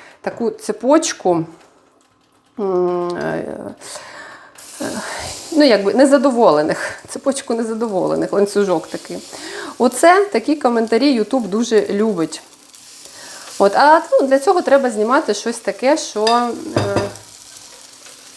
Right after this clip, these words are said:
ну, да, якесь таке, е, хайпове. Ну, нічого, може, я до цього дійду. Провокаційне. О, треба знімати щось провокаційне, отак правильно сказати. А, але мене трошки саму бісять завжди такі заголовки із серії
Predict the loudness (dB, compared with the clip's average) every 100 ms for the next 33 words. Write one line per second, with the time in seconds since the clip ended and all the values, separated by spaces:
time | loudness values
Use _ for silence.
0 | -20 -20 -8 -2 -2 -2 -8 -16 -16 -16
1 | -16 -16 -18 -20 -20 -6 0 4 4 2
2 | 0 -6 -8 -2 0 0 -4 -14 -16 -16
3 | -18 -18 -14 2 4 4 2 -2 2 6
4 | 8 8 4 2 0 2 2 2 -2 -4
5 | -4 -6 -4 -2 -2 -2 -20 _ _ -20
6 | -20 -20 2 4 6 4 2 0 -2 -2
7 | -4 -6 -4 0 0 2 0 0 -2 -2
8 | -4 -2 -2 0 0 -2 -4 -6 -4 -4
9 | -2 -2 -4 -6 -8 -12 -10 -8 -8 -8
10 | -14 -14 -12 -10 -10 -6 0 2 2 4
11 | 4 6 4 2 0 -2 -4 -6 -6 -4
12 | -2 -4 -4 -2 2 2 0 -8 -10 -4
13 | -2 2 2 2 -2 -6 -6 0 0 2
14 | -2 -4